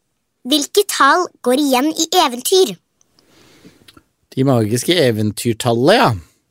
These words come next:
Speaker 2: Snøhvit og de syv dvergene. Alle gode ting er tre. <laughs> Eh,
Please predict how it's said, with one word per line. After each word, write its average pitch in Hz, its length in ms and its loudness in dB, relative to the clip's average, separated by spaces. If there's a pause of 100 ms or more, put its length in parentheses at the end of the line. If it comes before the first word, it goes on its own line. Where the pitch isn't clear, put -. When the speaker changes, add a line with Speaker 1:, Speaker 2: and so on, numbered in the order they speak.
(760)
Speaker 2:
Snøhvit 120 480 0
og 117 160 2
de 117 80 4 (400)
syv - 480 0 (320)
dvergene. 135 480 0 (1400)
Alle 127 260 2
gode 120 300 0
ting 120 180 -2
er 117 280 0 (580)
tre. 160 400 2
<laughs> - 60 -20 (1300)
Eh, 131 460 2